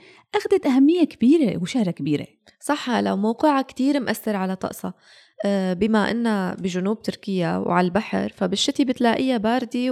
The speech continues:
Speaker 2: وكل الوقت عم بتشتي، وبالصيف الشوب جدًا رهيب. هلا،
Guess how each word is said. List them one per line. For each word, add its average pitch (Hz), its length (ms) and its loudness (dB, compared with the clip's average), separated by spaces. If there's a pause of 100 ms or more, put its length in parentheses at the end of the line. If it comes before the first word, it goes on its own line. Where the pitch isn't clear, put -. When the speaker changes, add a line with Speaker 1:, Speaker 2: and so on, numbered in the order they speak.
Speaker 2:
وكل 277 300 0
الوقت 269 320 2
عم 190 140 -2
بتشتي، - 480 -6 (560)
وبالصيف 208 640 4
الشوب 262 640 2
جدًا 208 560 -4
رهيب. 180 400 -6
هلا، 190 240 -10